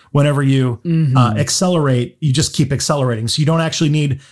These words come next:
Speaker 1: that much force pushing as long as it's constant and you can keep having it for a long time.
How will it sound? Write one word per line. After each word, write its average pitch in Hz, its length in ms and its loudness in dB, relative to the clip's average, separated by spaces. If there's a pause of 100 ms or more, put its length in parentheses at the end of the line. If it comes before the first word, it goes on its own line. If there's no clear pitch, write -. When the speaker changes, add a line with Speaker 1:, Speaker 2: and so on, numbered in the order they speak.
(160)
Speaker 1:
that 147 280 -2
much 151 220 0
force 156 320 -2
pushing 180 400 0
as 120 140 0
long 143 180 0
as 135 100 0
it's 117 120 -6
constant 143 540 -2
and 131 120 0
you 127 60 -2
can 123 180 -2
keep 135 300 -4
having 123 260 -2
it 117 160 -4
for 113 140 -6
a 107 40 -2
long 110 280 -4
time. 113 340 0